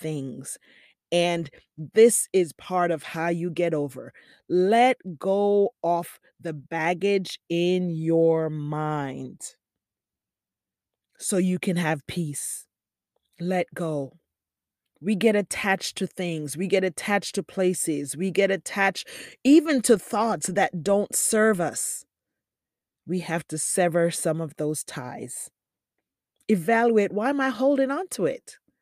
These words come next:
Why do I think I need that negative thought? Why do I need that object that reminds me of a horrible time, a horrible place?" I, I pick up the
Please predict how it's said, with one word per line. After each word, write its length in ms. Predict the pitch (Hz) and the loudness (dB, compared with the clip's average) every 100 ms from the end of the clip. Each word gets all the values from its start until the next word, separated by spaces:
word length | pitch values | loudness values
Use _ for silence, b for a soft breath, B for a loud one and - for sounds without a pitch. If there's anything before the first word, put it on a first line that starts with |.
| _ _ _ _ _ _ | _ _ _ _ _ _
Why 180 | 240 311 | 2 4
do 140 | 349 | 6
I 100 | 349 | 4
think 300 | 302 311 285 | 4 0 0
I 120 | 285 | 0
need 480 | 262 247 277 311 262 | 2 4 6 6 6
that 200 | 233 220 | 2 2
negative 480 | 208 208 190 190 170 | 0 0 0 -2 -4
thought? 500 | - 156 - - - _ _ _ _ _ _ _ _ _ | -8 -8 -10 -14 -20 _ _ _ _ _ _ _ _ _
Why 240 | 175 262 | 0 4
do 160 | 320 311 | 6 6
I 120 | 294 | 6
need 400 | 254 262 285 220 | 4 4 4 4
that 180 | 247 226 _ | 2 2 _
object 520 | 196 226 202 202 180 165 | 0 0 2 0 -2 0
that 140 | 202 196 | -2 2
reminds 680 | 214 196 202 233 233 214 | 2 2 0 0 0 -2
me 220 | 185 190 180 | -2 -4 -2
of 180 | 196 190 214 | -6 -6 -8
a 60 | |
horrible 600 | 196 - 214 214 196 190 | -10 -2 4 4 4 -2
time, 480 | - - 196 190 165 | -4 -4 -2 -2 -4
a 60 | - | -10
horrible 540 | - 214 208 202 175 | -6 2 4 4 0
place?" 580 | - 220 214 175 - - b b b b b b _ | -4 0 2 2 -2 -12 b b b b b b _
I, 160 | 190 214 - - | 2 2 -2 0
I 120 | 208 - | 0 0
pick 240 | - 247 | -4 0
up 160 | 277 196 | -2 2
the 140 | 240 | 2